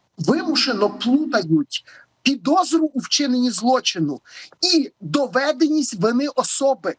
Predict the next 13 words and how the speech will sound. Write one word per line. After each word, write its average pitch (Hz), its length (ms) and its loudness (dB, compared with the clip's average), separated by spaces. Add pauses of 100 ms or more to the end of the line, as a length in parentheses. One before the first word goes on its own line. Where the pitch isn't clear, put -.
(260)
На 262 180 2
цьому 392 440 0
етапі 330 500 -4
сторонній 339 960 2
спостерігач, 311 1040 0
об'єктивний, 262 1120 0 (300)
повинен 330 680 0
переконатися, 302 880 -2 (200)
що - 200 2
цю 392 220 0
особу 339 600 0 (200)
не 233 240 4 (120)
безпідставно 311 1300 0